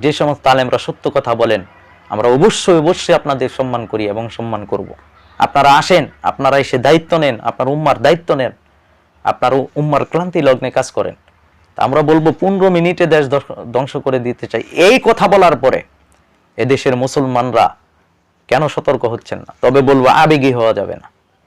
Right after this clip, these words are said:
মাঠে মা-, হুট করে মাঠে নামা যাবে না, আন্দোলনমুখী হওয়া যাবে না, মিটিং মিছিল করা যাবে না।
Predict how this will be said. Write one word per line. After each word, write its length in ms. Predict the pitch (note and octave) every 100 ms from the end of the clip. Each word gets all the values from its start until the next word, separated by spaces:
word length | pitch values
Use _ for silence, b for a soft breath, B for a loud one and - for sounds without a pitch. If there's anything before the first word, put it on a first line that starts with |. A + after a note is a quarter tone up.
| _
মাঠে 340 | A2 A#2+ B2 C#3+
মা-, 320 | B2+ B2 B2 -
হুট 160 | D#3+ -
করে 240 | - E3
মাঠে 240 | C#3 B2 C3+
নামা 220 | A#2+ G#2+
যাবে 200 | G2+ G2+
না, 80 | -
আন্দোলনমুখী 760 | B2 A#2 A#2 A2 G#2+ G2+ G#2
হওয়া 160 | G2 G2+
যাবে 180 | F#2+
না, 60 | G2
মিটিং 560 | G2+ A2 C3+ D3+ E3 D#3
মিছিল 260 | D3 D#3
করা 240 | C3 A2+ G2
যাবে 160 |
না। 80 | G2+